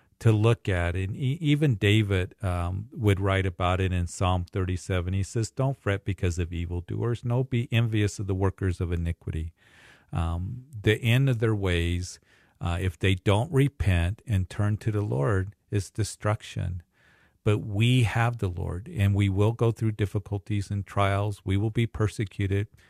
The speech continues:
And Jesus said, "Blessed are those who are persecuted for righteousness' sakes, for theirs is the, you know, kingdom of God." And he goes on to say that great is our reward. And so we have to look at it through e-,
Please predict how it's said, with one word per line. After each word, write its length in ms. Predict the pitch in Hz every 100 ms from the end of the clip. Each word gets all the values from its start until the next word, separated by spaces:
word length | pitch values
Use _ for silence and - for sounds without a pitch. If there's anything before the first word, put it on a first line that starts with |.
| _ _ _ _ _
And 160 | 120 104
Jesus 420 | 123 127 131 110
said, 320 | - 117 110
"Blessed 460 | 107 110 127 113 95
are 100 | 92
those 300 | 90 90 -
who 100 | 95
are 60 |
persecuted 640 | - 101 - 95 - 98 95
for 160 | 101
righteousness' 600 | 90 90 85 92 - 92
sakes, 500 | - - 92 95 -
for 220 | - 98 95
theirs 580 | 104 104 110 107 - -
is 240 | 113 98
the, 340 | - 101 95 92 - - - _
you 120 | 104
know, 140 | 98
kingdom 460 | 95 - 113 113 113
of 160 | 110 -
God." 480 | 82 82 82 85 - _ _ _ _
And 80 | 95
he 80 | 95
goes 220 | 98 90
on 200 | 95 95
to 140 | -
say 600 | 92 - 90 87 90 120 -
that 300 | 90 90 -
great 260 | 95 95
is 160 | 92 98
our 160 | 90
reward. 680 | 87 90 85 95 98 90 85 - _ _ _ _
And 120 | 98
so 120 | -
we 140 | 98 101
have 260 | 82 120 -
to 100 | 101
look 220 | 95 -
at 100 | 90
it 120 | 87
through 220 | 95 87
e-, 180 | 87